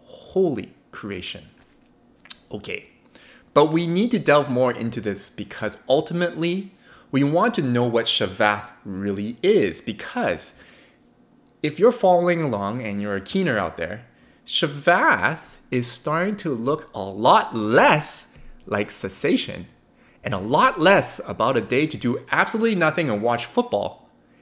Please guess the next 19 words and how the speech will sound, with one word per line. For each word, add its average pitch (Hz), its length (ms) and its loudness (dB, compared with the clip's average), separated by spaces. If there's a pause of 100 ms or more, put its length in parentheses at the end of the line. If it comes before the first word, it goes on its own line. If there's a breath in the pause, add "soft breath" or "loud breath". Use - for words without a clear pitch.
(300 soft breath)
And 113 200 -4
yet 120 220 0
there 127 120 -2
is 117 140 -6
something 160 340 -4
more. 107 500 -4 (640 soft breath)
That 131 100 -2
Shabbath 151 580 -4
is 127 180 -6
more 120 360 0
than 95 220 -6
that. - 380 -18 (640 soft breath)
We've 180 180 4
already 339 260 8
encountered 160 600 -2
one 143 200 0
characteristic 104 880 -4
about 95 220 -2
Shabbath, 127 480 -2